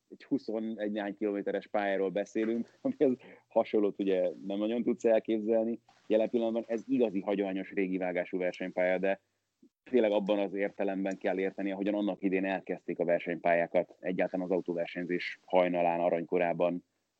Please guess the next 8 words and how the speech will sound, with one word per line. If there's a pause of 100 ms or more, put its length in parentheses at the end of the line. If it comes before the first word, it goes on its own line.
(140)
csak
úgy
összerakni (560)
közutakból, (500)
idézőjelben
összeollózva. (1200)
És,
ö,